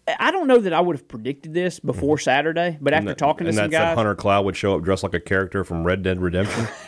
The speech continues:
Speaker 1: <laughs> I'll tell you what, the cojones on that guy. Uh, I love Hunter Cloud, but to show up, he knew he was gonna get roasted.
Speaker 2: He had to.
Speaker 1: Showing up like that, and he didn't care,
Speaker 2: Did anybody
Speaker 1: so.
Speaker 2: text? I had people text me like,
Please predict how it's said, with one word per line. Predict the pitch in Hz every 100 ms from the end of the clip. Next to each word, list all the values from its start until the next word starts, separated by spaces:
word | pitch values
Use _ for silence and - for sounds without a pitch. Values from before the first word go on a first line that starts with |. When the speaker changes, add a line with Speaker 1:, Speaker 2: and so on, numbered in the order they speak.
| -
Speaker 1:
<laughs> | 135 - - 175 - - 214 - _ - - 285 - 311 262 -
I'll | 240 240
tell | 214
you | 185
what, | 180 143
the | 156
cojones | 165 180 254 233 175
on | 170
that | 170 170
guy. | 139 131 123 - _ _ _ _
Uh, | 160 135 - - -
I | 208 247
love | 185 160
Hunter | 170 147
Cloud, | 160 147 113 - _ _ 170
but | 185 170
to |
show | - 285 302
up, | 220 196
he | 302
knew | 226
he | 202
was | 170
gonna | 170 160
get | 127
roasted. | 135 160 - 82 - _ _
Speaker 2:
He | 120
had | 156 214 -
to. | 101 117 131
Speaker 1:
Showing | - - 170 160
up | 147
like | 147
that, | 143
and | 139
he | 180
didn't | 175 147
care, | 165
Speaker 2:
Did | 151
anybody | 165 214 196 127
Speaker 1:
so. |
Speaker 2:
text? | 123 127 131 -
I | 160
had | 160
people | 143 110
text | 113 110
me |
like, | 101